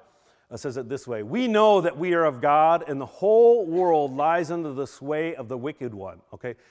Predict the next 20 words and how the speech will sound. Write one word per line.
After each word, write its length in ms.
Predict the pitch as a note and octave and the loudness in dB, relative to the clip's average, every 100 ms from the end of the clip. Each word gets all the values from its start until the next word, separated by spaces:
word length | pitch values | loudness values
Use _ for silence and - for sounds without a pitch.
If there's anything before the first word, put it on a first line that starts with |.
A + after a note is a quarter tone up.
| _ | _
so 160 | - C#3 | -12 -8
the 100 | C3+ | -8
whole 420 | - G#3 B3+ C4 | -4 2 2 2
world 520 | F3 G3 F#3 D3 C#3 - | 2 2 4 2 -2 -8
is 120 | B2+ - | -12 -6
under 360 | E3 G3+ G3 | -6 -2 -2
the 120 | E3+ C#3 | -2 -6
deception, 1000 | B2+ B2 - F3+ - - - G#2+ F#2+ F2 _ _ _ | -10 -12 -12 -12 -12 -16 -14 -12 -14 -20 _ _ _
the 100 | A2+ | -14
deceit, 640 | A2 A#2 - - D#3 C3 - _ _ - | -12 -16 -18 -12 -12 -12 -16 _ _ -12
the, 160 | A2+ - | -12 -10
the, 180 | A2+ A#2 | -14 -12
the, 160 | A#2 A2 | -12 -12
the 180 | A2 G#2+ | -12 -18
sway, 580 | - - B2 C#3+ C3+ | -18 -16 -10 -8 -6
the 180 | A#2 A2 - | -8 -12 -8
influence 920 | E3 E3+ D#3 - A#2+ G2+ F#2 E2+ _ _ _ _ _ - | -6 -6 -8 -10 -12 -14 -18 -20 _ _ _ _ _ -8
of, 480 | B2 B2+ B2 A#2 - _ _ _ | -4 -2 -4 -8 -20 _ _ _
of, 220 | A2 G2+ | -12 -8
the, 120 | A2 | -10